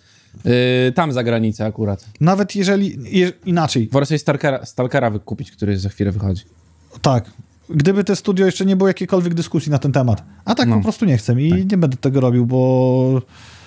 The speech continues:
Speaker 2: po co mam wspierać t-, swoim portfelem studio, y, które nie wiadomo, co z tymi pieniędzmi
Speaker 1: No
Speaker 2: robi.
Speaker 1: tak.
Speaker 2: Poczekam,
Speaker 1: Powinno jebać
Speaker 2: może kiedyś.
Speaker 1: Putina, nie jebie Putina, nie?
Speaker 2: <laughs> No. A ten, a, y, wyjdzie też,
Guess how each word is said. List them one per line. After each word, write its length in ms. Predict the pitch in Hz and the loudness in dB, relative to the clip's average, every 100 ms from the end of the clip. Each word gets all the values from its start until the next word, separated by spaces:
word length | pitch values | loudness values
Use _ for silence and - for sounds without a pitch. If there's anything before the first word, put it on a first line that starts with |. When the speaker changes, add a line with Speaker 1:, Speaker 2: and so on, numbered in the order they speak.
| - - | -20 -6
Speaker 2:
po 100 | - | -2
co 160 | 117 117 | 2 2
mam 440 | 113 110 104 98 90 - - | 4 4 2 0 -4 -10 -8
wspierać 560 | - - 151 143 131 - _ - - | -8 -2 0 2 0 -6 _ -20 -8
t-, 100 | 127 | -6
swoim 380 | 117 - 147 135 | -4 -2 0 2
portfelem 540 | 135 127 143 135 123 110 | 0 -2 0 0 0 -2
studio, 540 | - 135 123 123 113 - - - - - - | -2 0 2 2 0 -4 -20 -20 -20 -14 0
y, 40 | 120 117 117 113 110 | 2 4 4 2 0
które 500 | - 120 117 113 110 - _ _ _ _ - | -2 2 2 2 0 -6 _ _ _ _ 0
nie 220 | 139 147 | 2 2
wiadomo, 300 | 151 139 120 | 2 2 0
co 100 | 117 | -2
z 40 | |
tymi 160 | 127 113 | -2 0
pieniędzmi 380 | 127 123 120 127 | 2 2 2 2
Speaker 1:
No 120 | 120 | 2
Speaker 2:
robi. 200 | 107 202 | 0 -2
Speaker 1:
tak. 80 | - - - _ _ _ _ _ _ _ | -6 -20 -20 _ _ _ _ _ _ _
Speaker 2:
Poczekam, 200 | 202 165 143 | 0 2 2
Speaker 1:
Powinno 200 | 135 131 | 2 2
jebać 240 | 135 123 | 2 0
Speaker 2:
może 80 | 160 | -2
kiedyś. 240 | 151 143 | 0 0
Speaker 1:
Putina, 160 | 127 127 | 0 0
nie 140 | 123 | 2
jebie 200 | 113 104 | 2 0
Putina, 380 | - 107 107 107 101 | -4 -4 -2 -2 0
nie? 140 | 113 104 | 0 0
Speaker 2:
<laughs> 120 | - | 0
No. 140 | 135 123 - - - - - | -2 -2 -4 -8 -10 -12 -10
A 220 | - 147 151 | 0 0 2
ten, 280 | 151 135 131 | 2 0 -2
a, 680 | 156 151 151 151 147 151 147 156 156 | -2 2 2 2 2 0 0 0 2
y, 40 | 151 | 2
wyjdzie 440 | 160 151 156 151 | 2 2 2 2
też, 340 | 147 139 - | 0 -2 -2